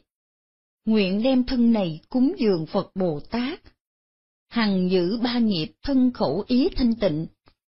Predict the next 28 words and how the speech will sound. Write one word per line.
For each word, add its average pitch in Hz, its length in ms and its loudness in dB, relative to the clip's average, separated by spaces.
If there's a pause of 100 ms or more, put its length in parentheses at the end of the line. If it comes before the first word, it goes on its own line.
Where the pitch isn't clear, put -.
(100)
cúng 269 300 2
dường 208 260 2
Phật 165 320 -4
Bồ 175 220 -2
Tát. 233 340 -8 (1400)
Nguyện 196 320 2
từ 190 180 0
đây 220 280 0
đến 247 300 2
tận 180 300 -2
vị 175 260 -2
lai, 226 400 -4 (420)
đời 202 220 2
đời 175 340 2
kiếp 277 140 -2 (100)
kiếp, 285 220 0 (320)
vì 185 320 0
chúng 226 180 2
sinh 240 340 2
mà 190 160 -2
sống, 247 340 -2 (380)
vì 190 440 -2
chúng 233 200 2
sinh 220 480 0
mà 185 340 -4 (100)
chết. 240 280 -2 (1040)
Hôm 214 240 0
sau, 190 400 -4